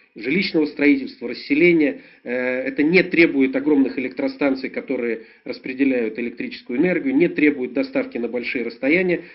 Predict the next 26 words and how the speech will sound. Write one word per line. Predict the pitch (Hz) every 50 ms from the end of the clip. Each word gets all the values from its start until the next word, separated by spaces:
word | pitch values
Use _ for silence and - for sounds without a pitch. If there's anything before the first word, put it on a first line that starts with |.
| - - -
Это, | 170 180 175 170 139
друзья, | 147 143 139 151 190 185
как | 185 165 139 -
сам | - - 170 147 131 123 135
Маск, | 156 180 180 175 - - _
и | 131 127
я | 131 143 147 143 135 - - - _ _
в | - -
прошлом, | _ - 165 170 170 - - - 135 135 131 120 - - - _ _ _ _ _
э, | - 127 127 127 123 123 123 123 123 120 120 120 120 120 120 120 120 117 117 117 117 113 113 113 110 110 - _ _ _ _ _ _ _ _ -
э, | - 120 120 120 120 120 123 120 120 123 127
на | 135 143 147
прошлом | - 175 151 - 151 139
вебинаре | 135 139 135 147 151 151 139 131 127 127 135
уже | 139 131 131 139 135
брал, | - - 151 151 147 139 127 120 120 120 120
э, | 123 127 127 123 135 135 -
цитаты | - - - 156 143 131 131 - 123 120
из | 120 127 135 135 127 120 117 117 120
его | 120 120 123 120 123 135 135 127 117
выступления | 120 120 - 147 135 - 196 208 202 185 165 - - - - _
о | - 135
том, | - - 165 156
что | 147 - - - - 143 139 139 139 135
автономная | 135 - - 151 160 160 147 135 131 123
энергетика | 123 131 139 135 - 196 202 202 175 156 - - 151 147